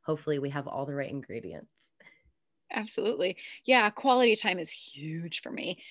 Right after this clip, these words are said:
Speaker 2: So let's talk a little bit about love languages since you brought that up. I think it is so useful and important to know what says love to you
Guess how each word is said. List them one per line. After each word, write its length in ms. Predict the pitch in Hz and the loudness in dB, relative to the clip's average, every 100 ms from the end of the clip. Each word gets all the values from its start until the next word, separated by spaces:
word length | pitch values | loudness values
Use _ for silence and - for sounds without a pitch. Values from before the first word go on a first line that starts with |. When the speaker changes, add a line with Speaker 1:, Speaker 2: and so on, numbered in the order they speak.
| - - | -20 -14
Speaker 2:
So 180 | - 294 | 4 6
let's 280 | 302 571 - | 6 4 2
talk 260 | - 403 | 4 4
a 60 | 359 | 6
little 200 | 302 269 | 6 8
bit 140 | 247 | 6
about 320 | 220 208 190 | 6 4 4
love 180 | - 185 | 2 0
languages 520 | 185 175 180 - - | 0 0 -2 -2 -4
since 260 | - 202 - | -4 -6 -2
you 80 | 208 | -4
brought 320 | 185 185 - | -2 -4 -2
that 160 | - 180 | -2 -2
up. 240 | - - - | -2 -4 -6
I 80 | |
think 180 | 214 233 | -2 2
it 80 | 233 | 2
is 140 | 202 | 0
so 960 | - - - 240 214 214 202 196 190 185 _ - _ | -4 -10 -8 -2 2 4 4 4 4 0 _ -20 _
useful 1000 | 170 202 240 - - - 156 57 52 - - | -6 0 2 0 -4 0 2 2 0 -4 -4
and 120 | 208 | -2
important 800 | 190 - - 202 - 165 - - - - - | -2 -2 -2 0 -2 -6 -10 -16 -20 -16 -2
to 120 | 240 | 0
know 680 | 214 208 208 214 226 233 277 _ | 2 4 4 6 6 4 0 _
what 380 | - 175 240 - _ _ | -8 4 4 4 _ _
says 400 | - - 190 202 | -10 2 4 4
love 460 | 180 180 196 202 208 | 0 4 6 4 -2
to 140 | - | -6
you 540 | 190 180 180 208 302 | -4 0 4 6 6